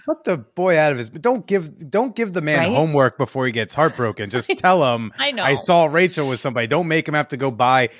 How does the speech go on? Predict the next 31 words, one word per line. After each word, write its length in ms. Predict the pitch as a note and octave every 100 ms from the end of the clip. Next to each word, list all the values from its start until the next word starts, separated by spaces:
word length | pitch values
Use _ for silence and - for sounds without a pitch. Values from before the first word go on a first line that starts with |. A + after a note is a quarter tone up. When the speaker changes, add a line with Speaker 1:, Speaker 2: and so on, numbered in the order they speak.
| _
Speaker 1:
detective 600 | A#2+ - C3 - C3+ A2
gear. 500 | A2 B2+ B2 B2 A2+ - -
And 80 | -
Speaker 2:
I 20 |
Speaker 1:
he's 60 | G3+
got, 140 | C3+
like, 120 | B2+ G2+
Speaker 2:
know. 240 | G2+ F#3 C#3+
Speaker 1:
oh. 380 | A#2 G#2 F#2+ - - _ _ _ F#3+
Speaker 2:
I 120 | F#3
know. 440 | E3 B2+ C#3+ D#3+ _ A3+
And 100 | B3+
he's 200 | C#4 D3
Speaker 1:
Ha- 60 |
Speaker 2:
such 220 | - C4+
a 80 | C#4+
good 380 | A#3+ B3 A3+ G3
guy. 480 | G#3+ G3+ F#3+ F3 C#3+
I 140 | - G3+
Speaker 1:
Yeah. 180 | A2+ G#2+
Speaker 2:
like, 320 | G3 - - - - - _ -
truly, 540 | - B3+ A#3+ A3 F3+
it, 340 | - F#3+ F#3 - _ _ -
I 100 | A3
had 220 | D4 C4
to 80 | G3+
do 160 | F#3
a 20 |
lot 320 | E3 E3 D#3+ F3+
of 100 | F3+
therapy 800 | E3+ D#3 D3 D3 B2+ C3 C3+